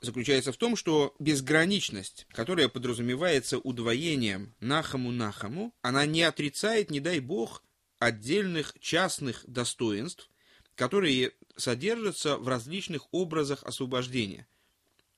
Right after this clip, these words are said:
В прошлом пункте мы с вами противопоставили удвоение, которое подразумевает разные варианты осуществления, то, что подразумевает данное удвоение,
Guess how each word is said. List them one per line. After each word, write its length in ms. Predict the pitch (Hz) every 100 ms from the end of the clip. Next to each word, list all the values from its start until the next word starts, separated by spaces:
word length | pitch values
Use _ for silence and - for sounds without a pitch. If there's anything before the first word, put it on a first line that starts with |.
| - -
В 100 | -
прошлом 320 | 139 127 120
пункте 280 | 220 214 135
мы 80 |
с 60 | 113
вами 180 | 139 120
противопоставили 840 | 113 120 117 120 - 143 117 107 - _ _
удвоение, 880 | 135 127 127 131 156 120 107 98 110 _ _
которое 320 | 120 131 123
подразумевает 1000 | - 127 123 117 120 117 131 135 104 - -
разные 520 | 139 135 120 117 110
варианты 600 | 117 123 120 113 107 113
осуществления, 760 | 110 117 110 113 120 113 113 110
то, 280 | 127 123 -
что 200 | - 117
подразумевает 720 | 131 120 117 120 120 117 113
данное 280 | 117 113 113
удвоение, 680 | 110 113 113 104 101 107